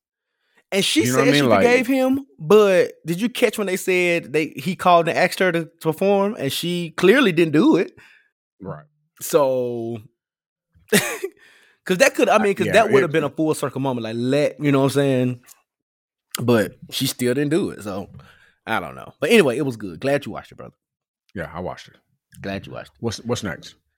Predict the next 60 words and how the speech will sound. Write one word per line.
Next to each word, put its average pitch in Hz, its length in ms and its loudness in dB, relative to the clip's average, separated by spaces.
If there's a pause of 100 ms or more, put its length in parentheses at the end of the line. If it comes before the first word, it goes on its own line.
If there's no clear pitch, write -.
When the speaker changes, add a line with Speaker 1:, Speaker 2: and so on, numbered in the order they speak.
(160)
Speaker 1:
All 202 100 0
right. 214 240 4 (500)
Speaker 2:
That 123 120 2
needs 131 120 2
to 117 60 -4
Speaker 1:
Song 113 80 0
Speaker 2:
be 95 60 0
Speaker 1:
of - 40 0
the 196 60 -2
Speaker 2:
watched. 269 220 -8
Speaker 1:
week? - 80 -20 (340)
Oh, 165 80 8
what 160 160 4
next 175 140 0
you 214 40 0
Speaker 2:
I'm 123 60 2
Speaker 1:
need 117 60 2
Speaker 2:
so 127 60 4
Speaker 1:
to 131 80 -2
watch? 160 440 -2 (460)
Speaker 2:
Mm-hmm. 113 40 -4 (100)
Speaker 1:
Oh, 76 140 -6
shoot. 110 420 -16 (560)
Uh, 120 240 -4
have, 139 200 -2
have 175 140 0
you 190 60 -2
finished? 190 420 -2
So 165 180 2
y'all 185 360 4
told 170 280 2
me 208 100 0
to 240 60 -6
get 147 140 -4
on 120 100 -6
Ozark, 110 460 -6
and 135 100 -4
I'm 220 220 0
done 147 480 -6 (180)
with 131 120 -8
the - 40 -6
whole 151 160 4
Speaker 2:
Yeah, 147 60 8
we, 101 80 4
Speaker 1:
series 104 380 -4
Speaker 2:
we, 107 80 -6
Speaker 1:
now. - 120 -12
Speaker 2:
we're 123 80 -2
done. 101 280 -4
Yeah, 104 180 -4
we're 107 100 -4
done - 140 4
Speaker 1:
Okay, 135 80 6
Speaker 2:
with 117 60 -2
Speaker 1:
you 147 80 2
Speaker 2:
the, - 60 0
uh, - 20 6
Speaker 1:
finished 160 180 4
season 151 180 0
four? 160 300 4